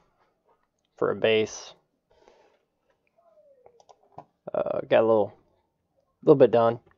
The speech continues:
Not a whole lot. Um, so you can see, I don't know what's going on here.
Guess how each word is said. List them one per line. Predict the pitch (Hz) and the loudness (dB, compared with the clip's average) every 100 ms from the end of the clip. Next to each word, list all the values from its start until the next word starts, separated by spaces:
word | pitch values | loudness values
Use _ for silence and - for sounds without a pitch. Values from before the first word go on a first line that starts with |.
| _ _ _ _ _ _ _ _ _ _ _ - | _ _ _ _ _ _ _ _ _ _ _ -14
Not | - - - - _ _ _ _ - 110 | -14 -14 -20 -20 _ _ _ _ -6 -2
a | |
whole | 107 101 | 2 4
lot. | 104 107 - - _ _ _ _ _ | 6 6 2 -12 _ _ _ _ _
Um, | - 123 117 107 101 - _ _ _ _ _ _ _ _ _ _ _ _ _ _ _ _ _ _ _ | 6 8 6 2 -6 -18 _ _ _ _ _ _ _ _ _ _ _ _ _ _ _ _ _ _ _
so | - | -6
you | 123 | -4
can | 120 107 | -4 -8
see, | - 151 143 135 131 120 - _ _ _ _ _ _ _ _ _ _ _ _ _ _ 427 _ _ _ _ _ _ _ _ _ _ - | -4 -2 0 -2 -2 -6 -10 _ _ _ _ _ _ _ _ _ _ _ _ _ _ -20 _ _ _ _ _ _ _ _ _ _ 6
I | |
don't | 202 | 10
know | 180 | 10
what's | 160 - | 10 6
going | 143 143 | 4 6
on | 135 127 | 6 4
here. | 123 143 123 117 113 | 2 4 4 2 -2